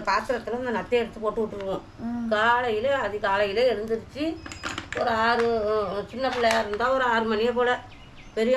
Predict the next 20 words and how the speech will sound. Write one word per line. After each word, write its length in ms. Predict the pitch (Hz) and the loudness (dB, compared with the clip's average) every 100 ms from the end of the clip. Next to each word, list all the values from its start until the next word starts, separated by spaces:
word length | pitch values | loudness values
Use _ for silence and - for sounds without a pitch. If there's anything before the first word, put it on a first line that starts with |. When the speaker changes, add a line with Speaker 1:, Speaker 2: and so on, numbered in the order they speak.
| 254 | 2
Speaker 1:
ம-, 240 | 233 220 220 | 0 0 -2
ம-, 440 | 208 202 202 196 202 | -2 -2 -2 -2 -4
மனுஷரா 360 | 208 214 196 196 | -4 -2 0 0
இருந்தா 260 | 190 240 285 | -2 -2 0
ஒரு 100 | 269 | 0
ஆறு 220 | 240 220 208 | 0 0 -2
மணிக்கு 280 | 196 196 | -6 -6
மிந்து, 400 | 247 202 202 208 190 - - - - | -6 -4 -6 -6 -6 -8 -18 -20 -6
ஆறு 260 | 160 202 185 | 0 0 0
மணிக்குள்ளேயே 580 | 185 220 269 247 233 240 262 | -2 -2 -2 -2 0 0 -2
என்ன 120 | 233 220 | -2 -4
பண்ணணும்னா, 420 | 220 220 214 262 202 | -2 -2 -2 -4 -4
வெயில் 260 | 202 233 233 | -2 0 0
கிளம்புறதுக்குள்ள 680 | 208 202 196 196 180 214 254 | 0 -2 -8 -8 -6 -4 -4
அந்த 160 | 240 196 | -2 -4
நத்தையை 340 | 170 226 208 185 - - - - - | -4 -2 0 0 -2 -16 -20 -8 -4
ஆத்திரிக்கு 300 | 214 226 214 208 | -4 -4 -6 -4
தண்ணியில 260 | 190 233 | -2 -2
போட்டு 200 | 226 240 | -2 0
வச்சிருக்கிறோம்ல, 600 | 226 233 226 254 285 294 | -2 -2 -6 -2 0 0